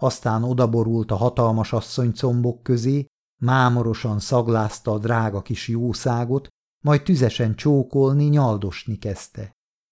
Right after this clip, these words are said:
A sötét szobában csak a Kató kélyes lihegése hallatszott. Aztán felállt a férfi, leúszta úrnőjéről az inget,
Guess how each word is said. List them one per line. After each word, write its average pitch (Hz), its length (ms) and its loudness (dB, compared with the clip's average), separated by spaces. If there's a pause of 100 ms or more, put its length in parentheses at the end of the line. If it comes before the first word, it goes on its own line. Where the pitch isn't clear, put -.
(420)
A 135 80 2
sötét 247 420 2
szobában 143 800 2
csak - 220 0
a 160 100 2
Kató 113 420 0
kélyes 113 460 -2
lihegése 104 640 -2
hallatszott. 101 960 -6 (480)
Aztán 113 460 0
felállt 107 480 2
a 95 60 -4
férfi, 120 540 0 (380)
leúszta 139 560 4
úrnőjéről 117 840 4
az 92 160 -4
inget, 123 520 2